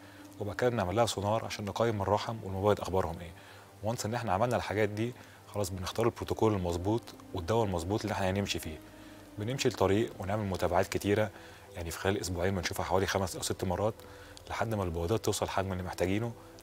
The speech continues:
نسحبها بره ونشيلها عندنا. سحب البويضات ده اجراء بسيط، ما بنحبش نقول عليه عمليه حتى، لأن ده في الاخر اجراء بسيط بيستغرق تقريبًا عشر دقائق،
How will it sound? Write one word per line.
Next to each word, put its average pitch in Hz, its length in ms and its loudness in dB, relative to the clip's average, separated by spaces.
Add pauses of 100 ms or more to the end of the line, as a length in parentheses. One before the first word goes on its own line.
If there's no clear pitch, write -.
نسحبها 98 340 0
بره 113 240 6
ونشيلها 90 320 2
عندنا. 85 340 -4 (520)
سحب 123 280 -2
البويضات 110 340 2
ده 123 220 -2
اجراء 113 240 2
بسيط، 101 360 0 (440)
ما 98 80 -8
بنحبش 104 280 -2
نقول 113 100 0
عليه 104 120 6
عمليه 92 360 8
حتى، 85 340 -2
لأن 98 100 -10
ده - 100 -6
في - 80 -12
الاخر - 320 -4
اجراء 98 220 2
بسيط 104 340 -2 (500)
بيستغرق 104 340 0
تقريبًا 107 400 0
عشر 95 260 2
دقائق، 87 340 -2